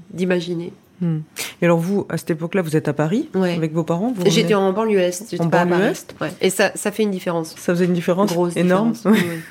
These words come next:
Speaker 1: oui.
Speaker 2: <laughs> Et, et alors ce, ce Paris, cette banlieue est, cette France que vous redécouvrez, parce que comme vous le disiez, vous, vous reveniez l'été dans les Landes, mais
Speaker 1: Ouais.
Speaker 2: là c'est très
Speaker 1: Je
Speaker 2: différent.
Speaker 1: connaissais pas.
Speaker 2: Comment vous la percevez ? Est-ce que vous vous sentez à l'aise ? Est-ce que justement vous avez pas les codes ? Enfin,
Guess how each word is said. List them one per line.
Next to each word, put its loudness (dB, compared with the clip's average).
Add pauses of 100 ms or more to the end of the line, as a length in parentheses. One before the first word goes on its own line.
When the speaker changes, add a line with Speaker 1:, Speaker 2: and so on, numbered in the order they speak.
(300)
Speaker 1:
oui. -2
Speaker 2:
<laughs> -12
Et, 2
et 4
alors 2
ce, -2 (280)
ce -4
Paris, 0
cette -6
banlieue 2
est, 4
cette -4
France -2
que -4
vous -2
redécouvrez, 2
parce -14
que 2
comme 0
vous -2
le 0
disiez, -2
vous, -2
vous -2
reveniez 2
l'été 2
dans 2
les 2
Landes, 4
mais 4
Speaker 1:
Ouais. 4
Speaker 2:
là 2
c'est -4
très 2
Speaker 1:
Je 2
Speaker 2:
différent. 4
Speaker 1:
connaissais -6
pas. -8
Speaker 2:
Comment 4
vous -2
la 2
percevez ? 0
Est-ce -4
que -2
vous 2
vous 0
sentez 0
à 2
l'aise ? 2
Est-ce -6
que -2
justement -2 (380)
vous -2
avez 2
pas 0
les 2
codes ? 0
Enfin, -4